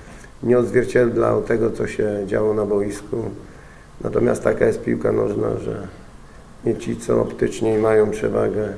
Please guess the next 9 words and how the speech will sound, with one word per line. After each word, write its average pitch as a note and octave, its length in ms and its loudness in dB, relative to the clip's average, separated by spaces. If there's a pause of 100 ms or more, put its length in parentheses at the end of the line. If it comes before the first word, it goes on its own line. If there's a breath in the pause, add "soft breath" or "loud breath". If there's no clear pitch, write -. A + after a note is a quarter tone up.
(1040 loud breath)
e, A2 320 -6
wygrywają, A2+ 720 4
tylko - 200 -2
ci, - 160 -6
którzy A#2 260 -4
strzelają A2+ 480 0
bramkę. G#2+ 460 -2 (220)
Natomiast, C#2+ 500 2
no, C#2 180 2